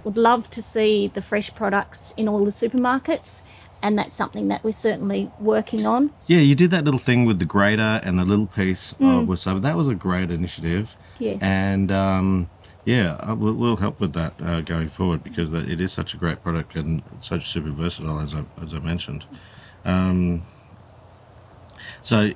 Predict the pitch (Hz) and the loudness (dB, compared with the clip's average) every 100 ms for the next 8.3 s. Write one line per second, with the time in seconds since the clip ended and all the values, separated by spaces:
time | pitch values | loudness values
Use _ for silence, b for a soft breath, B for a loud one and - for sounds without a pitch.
0 | - 117 107 135 196 - 120 - - 107 | -4 -2 2 4 4 2 -2 -2 -2 -2
1 | 95 95 98 92 87 90 87 85 90 101 | 0 2 2 2 2 4 4 2 0 -2
2 | 123 120 151 175 147 110 107 127 175 175 | 0 2 4 4 4 2 2 4 4 4
3 | 143 123 - 107 85 82 B B B 104 | 2 -2 -2 0 0 -2 B B B 2
4 | 101 101 95 - 120 131 - - 98 92 | 4 4 2 0 0 0 -2 -4 0 0
5 | 98 - 95 90 85 85 110 104 104 - | 0 -6 -6 -2 -2 0 0 0 -2 -2
6 | 90 82 101 90 92 87 82 85 85 85 | -2 0 0 2 2 0 0 0 0 -4
7 | - B B - 90 - 87 85 85 87 | -8 B B -4 -2 0 0 2 2 0
8 | 80 92 | 0 -2